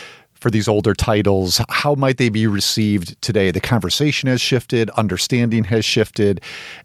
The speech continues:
and, um, I think it's a, it's a worthy question, worth asking, but also sort of what are the distinctions with our lists, right? We're kind of talking about where we were at, where the culture was at when these films first came out.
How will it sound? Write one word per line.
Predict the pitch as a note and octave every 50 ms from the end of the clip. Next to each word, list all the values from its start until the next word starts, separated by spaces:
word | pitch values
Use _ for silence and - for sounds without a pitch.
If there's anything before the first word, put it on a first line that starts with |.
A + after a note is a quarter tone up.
| _ -
and, | B2+ A2+ G#2+ G#2+ G#2 G2+ G2 G2 F#2+ F2 -
um, | G#2+ G2 F#2+ F#2+ F#2+ -
I | - B2+
think | - C3 C3+
it's | A#2+ - A#2
a, | G#2+ G2 F2 - -
it's | - - -
a | G#2
worthy | F#2 G#2 A#2 B2+ C#3 D3+ E3 E3+
question, | - - - D#3+ D3 - - - E3 E3 D#3 -
worth | A#2+ C3 C3 - - -
asking, | A2 A2 B2 - - - D#3 D#3+ D3+
but | B2 G#2
also | G#2 A#2 A2+ - - C3 A#2
sort | G#2+ - - B2 A2+ G#2+
of | G#2 G2 F2 - _ _ _
what | A2+ A#2 C3+
are | A#2+
the | G#2+ A2+
distinctions | G2+ G2+ - B2 A2 G#2 - - G2+ F#2 F#2
with | F#2+ G2 -
our | F2+ F2
lists, | F2 G2 G#2+ F2 D2 - - - -
right? | G2 G2 G2+ G#2 A#2+
We're | G#2+ G2+
kind | - - A#2+ A#2 A2
of | -
talking | - A2+ G#2 G#2 - - G#2
about | G2+ F2 G2 G2 F#2+ F#2+ - - - - - - - -
where | G#2+ G#2+ A#2+ A#2+ A#2 A#2
we | A2 A#2+ B2 A#2
were | A2+ A2+ A2
at, | A2 G#2+ G#2 G#2 G#2 A2+ A#2+
where | A2 A2 G#2+ G#2+
the | F#2 -
culture | - - G#2+ G#2 - - G#2
was | G2+ F#2 -
at | G#2 F#2 F#2 E2+
when | G2 G2+ F#2+ G2
these | F#2+ G2 F#2 - -
films | - G#2 G2+ F#2+ F#2 F2 F2 E2 - - - - - - - - - -
first | - - A2 F#2+ - - -
came | A2 F2+ E2+ E2
out. | F#2 F2+ E2+ - -